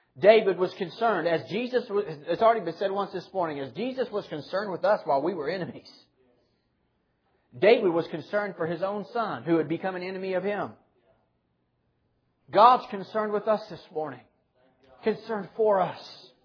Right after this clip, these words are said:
He loves us. And I'm telling you, when the heartbeat of Christ is what truly rules in our hearts,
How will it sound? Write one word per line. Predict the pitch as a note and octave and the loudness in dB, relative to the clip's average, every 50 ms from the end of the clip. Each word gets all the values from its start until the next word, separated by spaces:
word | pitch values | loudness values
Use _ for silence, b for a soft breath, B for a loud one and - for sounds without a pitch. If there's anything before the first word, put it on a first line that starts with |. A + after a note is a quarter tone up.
| _ _ _ - | _ _ _ -2
He | A3+ B3 A#3 | 0 4 6
loves | A3 A3 A3 A3+ G3+ D#3 C#3+ | 8 10 10 10 8 6 0
us. | D#3 - - - - - - - _ _ _ _ _ _ _ - | -8 -10 -12 -14 -20 -20 -20 -20 _ _ _ _ _ _ _ -2
And | G3+ A3 | 2 4
I'm | A#3 A3+ - | 4 2 2
telling | - A3+ B3 A#3 A3+ A3+ A3 | 2 4 4 4 4 2 2
you, | A3 | 2
when | G#3+ A3 A3 | 2 4 4
the | A3 G3+ | 4 4
heartbeat | D#3+ C#3 D3 G#3 A3+ A#3+ A3+ F3+ A3 A3+ A3 | 4 6 8 10 10 10 8 6 0 0 0
of | G3+ D#3+ - - | 0 -2 -2 -4
Christ | - A#3 A#3 A3+ A#3 G#3+ A3+ G#3+ | 2 4 6 6 6 4 0 -2
is | G3 | 0
what | F3 G#3+ G#3+ G#3+ - | 2 2 2 2 2
truly | - B3 A#3 B3 A3+ | 0 0 2 2 0
rules | F#3+ F#3 A3 A#3 B3+ B3 A#3+ G3 | 0 0 2 2 4 4 4 2
in | A3 A3+ | 2 0
our | G#3 G#3 F#3+ | 0 0 2
hearts, | - G#3 A#3 A#3+ A#3+ A#3 - | 6 10 10 10 10 8 4